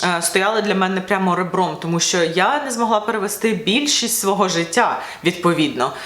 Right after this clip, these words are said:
Е, я переїхала з мінімальним гардеробом і деякими речами, які для мене були сентиментальними, але я залишила за собою переважну більшість, дев'яносто відсотків того, що я мала. Е, тому для мене це стало відкриттям: наскільки багато барахла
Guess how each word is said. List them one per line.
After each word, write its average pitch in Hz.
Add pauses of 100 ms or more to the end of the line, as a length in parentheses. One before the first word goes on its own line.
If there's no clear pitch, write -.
(280)
Е, 160
я 175
переїхала 170
з 151
мінімальним 160 (320)
гардеробом 240
і 170
деякими 156
речами, 156
які 147
для 143
мене 143
були 139
сентиментальними, 202
але 214
я 214
залишила 214
за 175
собою 175 (340)
переважну 196
більшість, 180
дев'яносто 175
відсотків 156
того, 190
що -
я 151
мала. - (480)
Е, 165
тому 202
для 233
мене 226
це 208
стало 190
відкриттям: 208
наскільки 202
багато 170
барахла 170